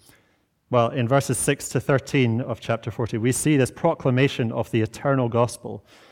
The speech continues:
by the angels. So look with me there now, please. John sees here a succession of three angels flying overhead, proclaiming the eternal gospel message,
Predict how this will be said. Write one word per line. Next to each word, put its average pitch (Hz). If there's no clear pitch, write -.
by 113
the 107
angels. 113
So -
look 120
with 110
me 113
there 104
now, 104
please. 113
John 156
sees 143
here 127
a 123
succession 151
of 123
three 156
angels 120
flying 156
overhead, 117
proclaiming 139
the 117
eternal 131
gospel 107
message, -